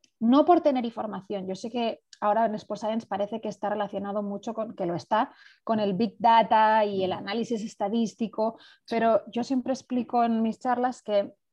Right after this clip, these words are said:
Speaker 1: que no buscamos información por tener un volumen de información.
Speaker 2: Ujú.
Speaker 1: Yo creo que nuestro rol lo que tiene que aportar es conocimiento, y conocimiento que se pueda aplicar y que tenga un impacto en los equipos de trabajo.
Speaker 2: Ujú.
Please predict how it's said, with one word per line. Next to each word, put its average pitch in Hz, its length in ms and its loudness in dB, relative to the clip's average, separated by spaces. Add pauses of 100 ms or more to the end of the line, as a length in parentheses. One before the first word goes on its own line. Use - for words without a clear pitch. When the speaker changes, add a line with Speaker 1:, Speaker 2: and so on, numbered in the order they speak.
(300)
Speaker 1:
que 196 320 -6
no 226 220 -4
buscamos 247 640 0 (220)
información 202 1080 0 (120)
por 185 180 2
tener 190 540 -2
un 220 100 0
volumen 190 380 -2
de 170 60 -8
información. - 580 -12 (120)
Speaker 2:
Ujú. - 300 -12
Speaker 1:
Yo 214 80 -4
creo 214 160 -6
que 220 120 -4
nuestro 190 340 -8
rol 214 240 -2
lo 247 80 -4
que 240 100 -6
tiene 226 220 -6
que 226 80 -4
aportar 214 340 -2
es 320 240 -2 (240)
conocimiento, 185 1040 -4
y 214 140 -4
conocimiento 202 720 -2
que 254 100 -4
se 202 120 -6
pueda 214 280 -6
aplicar 175 500 -6 (380)
y 220 100 2
que 208 160 -4
tenga 240 220 2
un 233 100 2
impacto 254 760 -2
en 208 160 -6
los 185 160 -6
equipos 208 400 -6
de 180 80 -2
trabajo. 160 400 -8 (760)
Speaker 2:
Ujú. - 320 -16